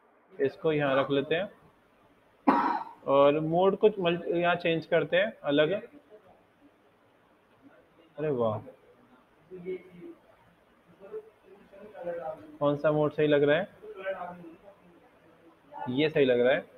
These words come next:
तो ये अपन रख लेते हैं, इसको black ही रहने देते हैं। तो थोड़ा बैकग्राउंड ना मिक्सिंग सा हो गया है, ऐसा कुछ आ गया हमारे पास, ठीक है।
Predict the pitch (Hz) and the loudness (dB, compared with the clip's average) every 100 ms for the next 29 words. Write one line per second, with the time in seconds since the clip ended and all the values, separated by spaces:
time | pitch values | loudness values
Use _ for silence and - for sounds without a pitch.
0 | - _ 131 131 143 139 143 135 127 131 | -20 _ 0 4 4 4 0 -2 -2 -4
1 | 120 165 - _ _ _ _ _ _ _ | -2 -4 -6 _ _ _ _ _ _ _
2 | _ _ _ - 143 131 123 139 127 117 | _ _ _ -4 2 2 2 2 0 0
3 | 113 117 131 - 139 135 123 127 135 151 | -4 -6 -8 -2 0 4 2 2 0 0
4 | 165 131 - 131 131 135 123 143 202 - | 0 -2 -2 -4 2 2 2 0 -2 -10
5 | - _ - - - - 135 135 131 135 | -20 _ -20 -20 -18 0 2 4 4 2
6 | 135 110 110 110 110 107 117 - _ - | 2 -2 -2 -4 -6 -10 -14 -16 _ -6
7 | 151 156 | -4 -4